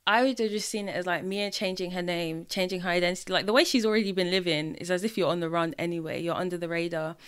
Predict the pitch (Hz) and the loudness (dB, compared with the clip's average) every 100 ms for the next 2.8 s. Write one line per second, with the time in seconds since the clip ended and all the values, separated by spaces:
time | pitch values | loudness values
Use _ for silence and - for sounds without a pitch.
0 | - - - 180 202 226 240 226 - 202 | -20 -16 -2 4 4 4 -2 -2 -6 -4
1 | 185 175 180 170 208 - 165 - 185 180 | -4 -4 -6 -4 -4 -4 -6 -4 -4 -2
2 | 175 165 160 170 - - 160 | -2 -4 -4 -8 -10 -10 -8